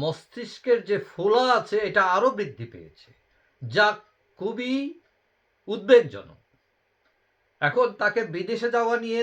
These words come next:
তার পরিবারের সিদ্ধান্ত একটা ব্যাপার, আরেকটা হচ্ছে তার যাওয়াটা, মানে, যাওয়ার মতো অবস্থা তার আছে কিনা, তার যে চিকিৎসক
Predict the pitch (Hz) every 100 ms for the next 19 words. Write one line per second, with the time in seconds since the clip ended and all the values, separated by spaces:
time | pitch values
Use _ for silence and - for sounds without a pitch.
0 | 226 202 180 185 196 214 226 233 - 226
1 | 214 220 214 220 233 208 214 220 233 -
2 | _ _ _ _ _ - 156 220 - 214
3 | 220 - - 240 269 - _ _ _ _
4 | _ _ - 170 180 196 220 220 165 180
5 | 185 208 214 226 226 226 240 254 285 _
6 | _ _ _ _ 113 139 135 123 117 143
7 | 170 196 208 214 220 180 196 214 - 240
8 | 220 190 185 165 180 254 262 247 185 147
9 | 180 262 - _ _ _ _ _ _ -
10 | 180 190 202 208 175 143 156 147 127 107
11 | 95 _ _ _ _ _ _ 196 196 202
12 | - 240